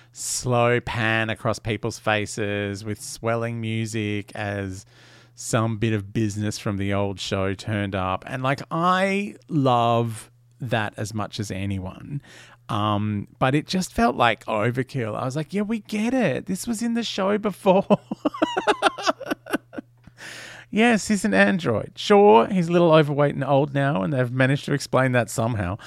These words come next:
Um, but yeah, I, I just kind of found it, um,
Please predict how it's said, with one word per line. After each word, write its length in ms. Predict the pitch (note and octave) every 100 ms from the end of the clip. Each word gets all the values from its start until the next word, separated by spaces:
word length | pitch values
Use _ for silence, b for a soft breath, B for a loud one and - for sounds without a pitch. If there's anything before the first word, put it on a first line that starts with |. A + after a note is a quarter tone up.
| B B -
Um, 600 | D3 D#3 E3 E3+ F3 -
but 200 | F3+ F#3
yeah, 500 | F3+ G#3 G3+ C#3+ A2+ -
I, 720 | D3 E3 D#3 D#3+ D#3 D3+ - _ -
I 140 | C3
just 380 | C#3+ E3+ F#3 F#3
kind 280 | - F3 F3
of 80 | C3
found 440 | - B2 B2+ B2+
it, 240 | A#2 A2 -
um, 720 | A2+ G#2+ G#2 G2+ G2 F#2+